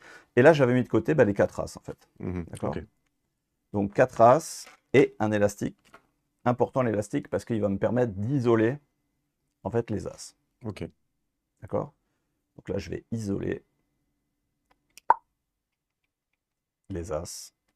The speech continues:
Speaker 1: dans l'élastique. Alors, première carte, huit de pique, faut bien mémoriser. Euh, comme ça, quelque part dans le milieu du jeu, à peu près, hein. Ok ?
Speaker 2: Mhm, ok.
Speaker 1: Neuf de cœur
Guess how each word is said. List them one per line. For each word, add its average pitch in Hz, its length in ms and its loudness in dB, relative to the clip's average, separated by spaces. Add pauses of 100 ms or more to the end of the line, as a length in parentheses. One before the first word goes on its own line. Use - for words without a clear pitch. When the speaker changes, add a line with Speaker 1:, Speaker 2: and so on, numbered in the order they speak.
(600)
Speaker 1:
dans 90 80 -12
l'élastique. - 540 -18 (720)
Alors, 107 220 8
première 180 460 2
carte, 165 300 6
huit 156 160 -2
de 143 100 4
pique, 170 240 -6
faut 110 140 0
bien 135 180 2
mémoriser. 117 640 0 (1040)
Euh, - 80 -16 (520)
comme - 120 -20
ça, - 420 2
quelque - 260 -2
part 107 360 4
dans 104 100 0
le 98 120 0
milieu 110 340 2
du 92 160 -4
jeu, 104 200 -2 (160)
à - 120 -20
peu 101 100 -4
près, 139 240 2
hein. 151 180 -6 (1160)
Ok ? 104 180 -6 (540)
Speaker 2:
Mhm, 98 260 -8 (200)
ok. 82 160 -10 (1040)
Speaker 1:
Neuf 98 200 -4
de 80 100 -4
cœur 160 480 0